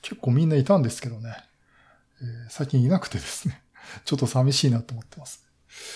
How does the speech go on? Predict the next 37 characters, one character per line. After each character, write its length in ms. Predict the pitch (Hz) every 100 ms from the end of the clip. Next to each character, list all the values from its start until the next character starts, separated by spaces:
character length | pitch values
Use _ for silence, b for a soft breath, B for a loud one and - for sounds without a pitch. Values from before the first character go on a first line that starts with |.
| B
ち 100 | -
ょ 20 | -
っ 40 |
と 80 | -
こ 120 | 160
の 60 | 156
ク 180 | - 151
ラ 100 | 196
ブ 80 |
ハ 100 | 202
ウ 40 | 226
ス 140 | -
の 100 | 127
扱 340 | 123 - - 165
い 60 |
方 240 | 185 180 139
も 260 | 117 - _
考 140 | - 139
え 140 | 170
な 80 | 180
き 60 | 123
ゃ 40 |
い 60 | 117
け 100 | 139
な 100 | 151
い 60 |
か 120 | -
な 200 | 135 156 156
と 140 | 120
は 140 | - - -
思 100 | 131
っ 40 | - -
て 80 | -
お 20 |
り 80 | -
ま 80 | -
す。 200 | -